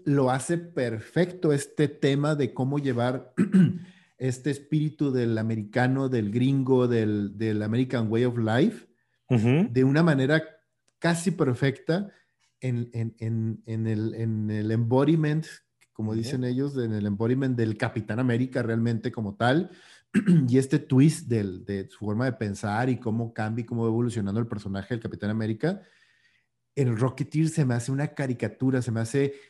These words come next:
Speaker 1: demasiado fantasioso, demasiado naive todo.
Speaker 2: Mm.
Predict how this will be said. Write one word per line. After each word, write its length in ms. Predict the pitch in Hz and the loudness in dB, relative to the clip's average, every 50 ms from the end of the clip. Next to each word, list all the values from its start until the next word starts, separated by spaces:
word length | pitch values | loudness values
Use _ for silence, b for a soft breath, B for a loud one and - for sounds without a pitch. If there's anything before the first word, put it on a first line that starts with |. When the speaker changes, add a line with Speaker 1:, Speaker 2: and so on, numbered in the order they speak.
| B B B | B B B
Speaker 1:
demasiado 640 | - 117 120 117 120 120 117 - 127 120 113 120 135 127 | -4 -2 -2 0 0 -2 -4 -2 -2 0 0 0 -2 -2
fantasioso, 840 | - 151 139 131 127 - 120 117 - - 127 120 120 - 139 131 | -2 -4 -4 -4 -6 -8 -10 -10 -4 -4 -4 -4 -2 -4 -4 -2
demasiado 580 | 127 120 117 113 113 - 123 117 113 120 131 131 | -2 -2 -4 -6 -6 -4 -4 -2 -2 -2 -2 -2
naive 520 | 127 113 113 113 127 139 127 104 - - _ _ - | -2 -2 0 0 0 0 -2 -4 -6 -14 _ _ -6
todo. 380 | - 120 113 104 95 - - - | -2 -2 -2 -2 -4 -8 -12 -12
Speaker 2:
Mm. 300 | 120 113 107 104 104 104 | -10 -8 -8 -8 -8 -10